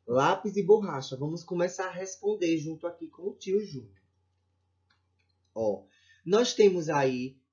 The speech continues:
Joaquim. Ó, veja algumas mudanças que ocorreram com Joaquim ao longo do tempo. Então,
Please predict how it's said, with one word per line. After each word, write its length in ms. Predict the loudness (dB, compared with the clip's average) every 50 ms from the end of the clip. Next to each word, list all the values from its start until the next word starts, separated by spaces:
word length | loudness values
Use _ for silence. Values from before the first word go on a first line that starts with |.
| -12
Joaquim. 920 | -10 -6 0 4 6 6 6 4 0 -6 -10 -14 -12 -10 -8 -8 -8 -10 -14 _ _ _ _ _ _ _ _ _ _
Ó, 180 | -16 -16 -16 -16 _
veja 600 | -10 -2 0 2 2 2 2 2 0 0 -2 -4 -4
algumas 420 | -2 -4 -4 -4 -4 -4 -4 -4
mudanças 880 | -4 -6 -6 -4 -2 -2 -2 -2 -2 -4 -6 -8 -8 -10 -12 -12 -16 _ _ _ _ _ _
que 140 | -2 0 0
ocorreram 540 | 0 2 2 0 2 0 -2 -4 -4 -4 -4
com 200 | -4 -4 -6 -4
Joaquim 640 | -2 -2 0 0 -2 -2 -6 -10 -12 -12 -12 -12 -10
ao 200 | -6 0 2 4
longo 340 | 4 4 2 -2 -6 -8 -8
do 120 | -8 -8
tempo. 540 | -6 0 2 2 2 2 0 -6 _ _ -20 _ _ _ _ _ _ _ _ _ _ _ _ -6
Então, 540 | -4 -4 -4 -2 -2 -2 -2 -2 -4 -6 -10